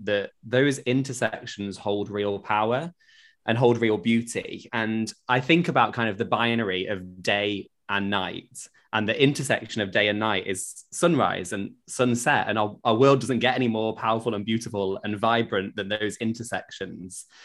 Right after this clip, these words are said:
And I think the more that we explore those intersections, support people that exist in them, and celebrate those intersections in education,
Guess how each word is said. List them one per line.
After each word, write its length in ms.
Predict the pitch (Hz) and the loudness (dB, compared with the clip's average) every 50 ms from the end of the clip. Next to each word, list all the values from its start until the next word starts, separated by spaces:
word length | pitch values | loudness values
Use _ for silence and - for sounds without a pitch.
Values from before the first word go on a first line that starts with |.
| - - - - - | -20 -20 -18 -8 -4
And 100 | 104 104 | -2 -2
I 60 | 110 | 0
think 440 | - - 123 120 120 117 117 - - - | 0 2 4 4 4 2 0 -4 -10 -6
the 140 | 110 120 120 | -2 2 4
more 240 | 135 139 151 143 | 4 6 6 6
that 80 | 143 139 | 4 4
we 100 | 139 127 | 4 2
explore 500 | 117 98 - - - - - 123 131 135 | 0 0 -4 -10 -6 -2 2 2 4 4
those 200 | 135 135 131 131 | 4 2 2 0
intersections, 1120 | 127 123 123 131 - 131 123 - - - 127 123 120 120 120 120 117 117 117 117 - - - _ | -2 -4 -4 -4 -4 -4 -4 -4 -6 -6 -4 -2 -2 0 0 0 -2 -2 -4 -6 -12 -16 -18 _
support 540 | - - - 110 - - 143 143 147 139 139 | -8 -6 -6 -4 0 2 4 4 4 4 2
people 240 | 131 127 120 123 113 | 0 -2 -2 -2 -2
that 120 | 113 117 | -2 -4
exist 460 | 101 104 92 101 131 139 135 - - 107 | -4 -8 -6 -4 -4 -4 -4 -4 -6 -4
in 160 | 104 101 95 | -4 -4 -4
them, 340 | 92 95 90 92 95 90 - _ - - - - _ _ _ - | -6 -6 -6 -6 -8 -10 -12 _ -20 -20 -20 -20 _ _ _ -4
and 140 | 104 101 - | -4 -4 -4
celebrate 720 | - - - 131 135 139 - 123 107 98 98 95 - - | -2 2 4 4 6 6 4 4 4 2 2 0 -2 -2
those 220 | 110 104 101 98 | -2 -2 0 0
intersections 720 | 110 104 101 - 101 - 104 101 - - - 107 101 95 | -2 -4 -4 -6 -8 -6 -6 -6 -6 -6 -8 -8 -6 -4
in 60 | 104 101 | -4 -6
education, 840 | 98 - 101 - - 123 117 117 113 - - 95 92 92 95 - | -6 -6 -8 -4 -2 -2 -2 -2 -4 -6 -8 -8 -8 -8 -8 -10